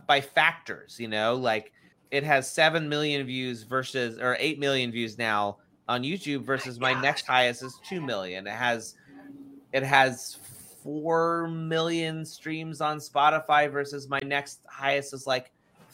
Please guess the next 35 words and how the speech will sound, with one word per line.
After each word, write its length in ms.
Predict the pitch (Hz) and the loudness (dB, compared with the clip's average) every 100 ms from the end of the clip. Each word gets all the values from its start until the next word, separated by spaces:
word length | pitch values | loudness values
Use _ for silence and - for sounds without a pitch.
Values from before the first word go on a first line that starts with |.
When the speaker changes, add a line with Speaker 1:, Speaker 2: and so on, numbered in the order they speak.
| - - | -20 -10
Speaker 1:
three 200 | 151 156 | -6 -2
hundred 340 | 151 151 143 | -2 -2 2
thousand. 440 | 156 175 156 110 95 | 6 6 6 0 -8
It's 180 | - | -6
like, 160 | 123 120 | -6 -4
it's 160 | 117 - | -8 -2
not 180 | 139 | 0
even 240 | 143 123 123 | 0 -4 -8
close. 600 | - 165 143 117 - - _ _ _ - | -2 2 2 0 -8 -18 _ _ _ 0
And 140 | 123 | 0
Speaker 2:
Mm. 20 | |
Speaker 1:
it 100 | 127 | 0
was 160 | 127 117 | -4 -6
literally 640 | 123 135 135 139 131 127 | -2 2 4 4 4 2
a 80 | 117 | 0
whim. 400 | 113 117 92 90 | 0 0 -2 0
I, 200 | 117 131 - - 107 _ 104 - | 2 2 0 -18 -20 _ -20 -4
and 140 | 143 | 0
I'm 140 | 156 170 | 2 2
convinced 560 | 190 180 196 269 240 | -2 -2 2 2 0
that, 160 | 175 143 | -6 0
like, 320 | 143 143 - - | 2 2 0 -4
if 240 | 190 196 | -4 2
I 200 | 170 165 | 4 4
had, 340 | 160 147 123 - _ _ - | 4 2 0 -10 _ _ -10
because 240 | 160 175 | -6 -6
this 160 | 175 165 | -6 2
happens, 480 | 180 233 131 104 - | 4 4 2 -10 -4
if 240 | 170 170 | -4 2
I 100 | 170 | 2
had 180 | 160 143 | 4 0
sat 340 | 143 147 143 147 | 0 2 2 2
down 280 | 143 156 | 2 2
and 100 | 131 | 0
said, 380 | - 131 117 107 | -2 2 2 0